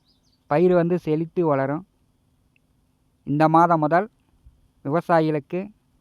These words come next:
பயிர் மகசூல் நல்ல லாபங்கள் எடுக்கக்கூடிய வாய்ப்புகள் உண்டு. விருச்சிக ராசிக்கு எட்டாவது வீட்டிலே அஷ்டமாதிபதி ஆனி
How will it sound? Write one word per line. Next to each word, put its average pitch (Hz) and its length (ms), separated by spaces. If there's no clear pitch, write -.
பயிர் 165 320
மகசூல் 151 460
நல்ல 143 200
லாபங்கள் 160 460
எடுக்கக்கூடிய 139 460
வாய்ப்புகள் 151 540
உண்டு. 117 180
விருச்சிக 226 460
ராசிக்கு 202 420
எட்டாவது 196 380
வீட்டிலே 170 340
அஷ்டமாதிபதி 165 680
ஆனி 190 280